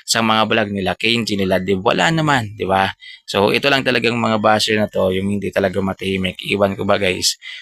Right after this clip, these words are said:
ba't hindi na lang kayo matuwa sa nangyayari ngayon kila Elias T V,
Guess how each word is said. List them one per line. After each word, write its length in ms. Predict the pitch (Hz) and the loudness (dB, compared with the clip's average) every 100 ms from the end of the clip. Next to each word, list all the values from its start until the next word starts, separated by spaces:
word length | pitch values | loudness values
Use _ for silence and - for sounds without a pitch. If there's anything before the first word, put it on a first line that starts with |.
| _ | _
ba't 160 | 101 107 | -2 0
hindi 240 | 104 104 | 0 2
na 80 | 107 | 4
lang 160 | 101 | 4
kayo 160 | 98 101 101 | 2 2 2
matuwa 400 | 98 110 101 - - | 2 2 2 0 -6
sa 160 | - - | -8 -4
nangyayari 560 | 101 104 104 101 101 101 | 0 2 4 4 4 2
ngayon 400 | 101 98 92 90 - | 2 2 0 -6 -6
kila 160 | 101 - | -2 -2
Elias 400 | 101 104 104 - | 0 0 0 0
T 160 | 107 | 0
V, 240 | 107 98 | 2 2